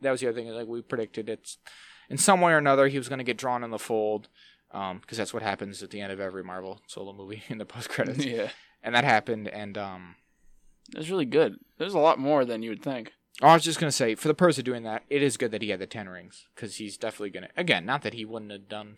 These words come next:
Speaker 1: cool, fine, I'm sure, but obviously having the ten rings brings him to a whole nother level, like, uh, power-wise.
Speaker 2: Than he
Speaker 1: Again,
Speaker 2: would
Speaker 1: not
Speaker 2: be.
Speaker 1: that, not that everything's about power rankings, but
Speaker 2: It's not all but a, but a bunch of power scaling, but yeah.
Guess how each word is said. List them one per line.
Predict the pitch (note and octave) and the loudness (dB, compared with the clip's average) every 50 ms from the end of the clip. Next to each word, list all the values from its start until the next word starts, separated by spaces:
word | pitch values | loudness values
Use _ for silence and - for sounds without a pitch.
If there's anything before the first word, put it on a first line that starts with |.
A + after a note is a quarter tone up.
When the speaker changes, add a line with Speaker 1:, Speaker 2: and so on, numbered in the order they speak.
| _ - | _ -8
Speaker 1:
cool, | - A2+ G#2+ G#2+ G#2 - - | -6 -6 -6 -6 -8 -10 -10
fine, | - A2+ G#2+ A2 A2 G#2 | -8 -8 -6 -6 -8 -10
I'm | G2 G2 | -12 -10
sure, | - - A2 G#2+ G#2+ A2 | -8 -6 -6 -4 -6 -6
but | G#2+ G2+ F#2 - _ _ _ _ _ _ _ _ - - | -8 -10 -12 -12 _ _ _ _ _ _ _ _ -2 6
obviously | - C#3 C#3 C3 C3 B2 - - B2 A2 | 8 10 10 10 8 4 -2 -2 -2 2
having | - A#2 A2+ A2+ A2 | 4 4 4 2 2
the | G#2 G2+ | -6 -8
ten | - - A2 G#2+ | -6 -6 -8 -8
rings | G#2+ G#2+ G#2+ G#2 G#2 G2+ - - _ _ _ _ _ _ _ _ _ _ _ - | -8 -10 -12 -12 -12 -14 -14 -16 _ _ _ _ _ _ _ _ _ _ _ 0
brings | D3 C#3 B2+ A2 | 0 0 0 0
him | A2 G#2 | -4 -2
to | G#2+ G2 | -2 -2
a | G2+ | -2
whole | - B2+ B2 | -2 -4 -4
nother | A2+ G#2+ G#2 G#2 G2+ | -4 -4 -4 -4 -2
level, | G2+ G2+ G2+ G2+ G#2 G#2+ G#2 G#2+ - _ _ - - | -2 -2 -4 -4 -4 -6 -6 -8 -10 _ _ -18 -18
like, | F#2 - - | -16 -14 -12
uh, | G2 G2 F#2 | -12 -12 -12
power-wise. | - - A2 G#2+ G#2+ G2+ G2+ G#2 G#2+ G#2 G#2 G2+ G2 G#2 - - - - | -6 -2 0 0 0 0 -2 -4 -4 -4 -4 -4 -6 -8 -12 -16 -12 -8
Speaker 2:
Than | C3+ B2 | -6 -4
he | A#2 | -4
Speaker 1:
Again, | - | -2
Speaker 2:
would | B2 A#2+ | -2 -2
Speaker 1:
not | G2 G2+ A2 | 0 0 0
Speaker 2:
be. | G#2+ | 0
Speaker 1:
that, | F#2 - - _ _ _ _ - - _ _ - | 0 -4 -6 _ _ _ _ -20 -20 _ _ -10
not | - G2+ - | -8 -6 -4
that | G#2 F#2+ | -4 -4
everything's | F#2+ F#2+ F#2 F#2+ G2 G2+ | -2 -4 -4 -6 -6 -8
about | F#2 F2+ F2+ F2 - | -6 -6 -6 -2 0
power | - - A#2 G#2+ G2+ G2 | 0 0 0 0 -2 -4
rankings, | G2 G2 F#2+ F#2 - F#2+ G2 G#2 - | -6 -8 -10 -12 -12 -12 -12 -12 -8
but | - G2 - - _ _ _ _ - - - - | -8 -8 -8 -8 _ _ _ _ -20 -20 -20 -16
Speaker 2:
It's | - | -10
not | C3 A#2+ | -6 -2
all | A#2 A#2 | -2 -2
but | A#2+ A#2+ B2+ A#2+ | 2 2 2 2
a, | C3 - - - - - - - | 2 0 -8 -18 -20 -14 -6 -2
but | D#3 C#3+ | 0 0
a | |
bunch | C3 C3+ B2 - | 2 2 0 0
of | B2 - | -2 -2
power | - B2+ A#2 A#2+ A#2 | 2 4 6 6 4
scaling, | A2+ - - B2 A2+ A2+ A#2 A2+ G#2+ G#2 | 2 -2 -6 -6 -8 -8 -10 -12 -12 -12
but | G#2 - - - | -14 -14 -14 -14
yeah. | F2 F2 E2+ | -14 -14 -14